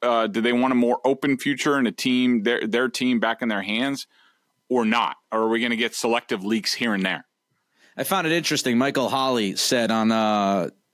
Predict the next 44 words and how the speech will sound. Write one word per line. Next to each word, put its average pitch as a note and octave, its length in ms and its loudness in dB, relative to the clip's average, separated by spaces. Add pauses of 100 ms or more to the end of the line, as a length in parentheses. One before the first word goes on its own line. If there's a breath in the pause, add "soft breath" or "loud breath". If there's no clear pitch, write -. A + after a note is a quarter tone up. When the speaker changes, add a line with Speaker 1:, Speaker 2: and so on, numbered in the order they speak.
Speaker 2:
N B2 140 0
B A#2+ 100 2
C B2 180 0
Sports A2+ 320 0
Boston, A#2 580 0 (1500 soft breath)
he F#3+ 120 2
feels F#3+ 320 2
like D#3 160 0
a D#3 60 -2
new D3 160 2
G C#3 180 0
M's C3 220 0
coming A#2 260 2
in. F2+ 260 -4 (380)
Whether C#3+ 240 2
it's C3+ 340 0
a B2+ 60 -2
title E3 340 0
of D3+ 100 2
a D3+ 40 0
G D#3 300 2
M C#3+ 160 2
or B2+ 40 2
what, C3+ 220 2
he D#3 140 2
feels D#3+ 280 0
like C3 160 0
somebody C3 300 2
from A#2 140 0
the A#2+ 120 4
outside's A2 440 0
coming G#2 280 0
in. E2+ 140 -2
That, C3+ 160 -2
that's, D#3 320 0
that's D3+ 260 -2
how C#3 200 0
he D#3 280 0
took E3 300 0
some E3 160 0
of D3+ 60 2
the D#3 120 2
answers D#3 340 0
yesterday F3 580 0